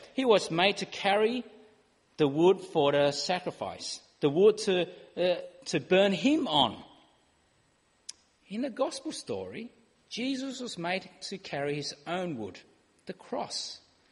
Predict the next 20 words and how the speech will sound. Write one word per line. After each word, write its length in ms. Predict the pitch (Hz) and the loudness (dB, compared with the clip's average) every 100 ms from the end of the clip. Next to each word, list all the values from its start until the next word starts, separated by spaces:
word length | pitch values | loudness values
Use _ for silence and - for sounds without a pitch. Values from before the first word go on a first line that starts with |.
| _ - | _ -18
to 120 | - | -8
the 100 | 117 | -8
place 380 | - 110 120 - | -6 -6 -6 -8
of 60 | |
sacrifice. 960 | - 196 180 160 - 98 - - - - _ _ _ _ _ _ _ _ _ - - | -8 -8 -8 -10 -12 -12 -12 -14 -14 -18 _ _ _ _ _ _ _ _ _ -20 -8
Isaac 460 | 170 226 254 262 - | 2 4 6 6 4
here, 420 | 143 123 - 220 - _ _ - | 0 0 0 -4 -14 _ _ 0
when 160 | 190 | 2
he 60 | 233 | 2
was 220 | 226 226 | 0 -2
bound 340 | - 226 254 | -2 0 0
up, 120 | 135 - | -2 -2
he 140 | 180 | -2
willingly 500 | 165 226 269 262 254 | -2 -2 0 0 0
submitted 540 | - 208 190 202 208 | 0 -2 0 0 0
to 120 | - 165 | 0 -2
his 180 | 160 | -2
father's 460 | - 170 170 165 156 | -4 -2 0 -2 -4
will. 280 | 147 135 - - _ _ _ - | -4 -4 -6 -14 _ _ _ -12
Just 260 | 110 - | -10 -10